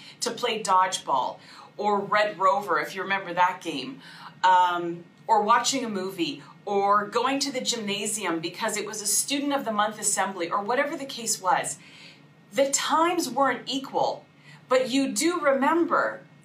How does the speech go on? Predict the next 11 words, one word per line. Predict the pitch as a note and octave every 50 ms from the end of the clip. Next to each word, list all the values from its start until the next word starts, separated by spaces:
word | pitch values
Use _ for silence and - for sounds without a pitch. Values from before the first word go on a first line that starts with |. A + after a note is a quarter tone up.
| -
those | - A#3+ A#3+ A#3+ B3 - -
times | - - C#4+ C#4+ C#4 A#3+ F#3+ E3 D#3+ E3 E3+ E3 - - - - - - -
when | - A3 E3 -
it | D#3+ - - G#3
wasn't | A#3 B3 A#3+ A#3 A#3 - - F3+
work. | F3+ D3 - - - - - - _ - - - - - - - - - - - - - - - _ _ _ - - - _ - - -
Your | - E4 B3+ F3+
children | - - - - C4 - - D#4+ D4+ C4
are | A#3 A3+
the | - F#3+
same, | F#3 - - G#3 G3+ F#3+ D#3+ C#3 C3 C3+